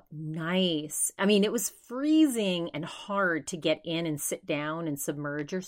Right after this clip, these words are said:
yourself. I didn't submerge my head and face, even though this girl is like, "It's easier if you submerge your head and face." And I'm like, "No, I'm not gonna do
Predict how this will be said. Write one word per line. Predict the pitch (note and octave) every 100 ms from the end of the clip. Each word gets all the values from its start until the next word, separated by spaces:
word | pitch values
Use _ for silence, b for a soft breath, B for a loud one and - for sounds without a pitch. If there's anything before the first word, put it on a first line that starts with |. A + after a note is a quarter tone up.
| -
yourself. | - E3 D#3+ - F3 F3+ G#3+ - B B B
I | F#3+
didn't | A#3+ C4+
submerge | - F#3+ A3 G#3+ F#3+
my | F#3+ E3+
head | D3 D#3+ D3+ D3
and | D#3 C#3+
face, | - C3+ D3 F#3+ - - B B B
even | F#3+ F#3 F#3
though | E3
this | -
girl | D#3 D3 D3
is | D3
like, | C#3 F#3
"It's | F#3+ - _
easier | A3 B3+ G3+ D#3+ D3+ C#3+
if | C#3 D#3
you | C#3+
submerge | D#3+ D3 D3 C#3 C#3+
your |
head | C3 C#3
and | A#2
face." | C#3 C#3+ -
And | B2+
I'm |
like, | B2+ -
"No, | D3+ A#2+ _ _ B B B B
I'm | E3
not | E3 D3+
gonna |
do | D3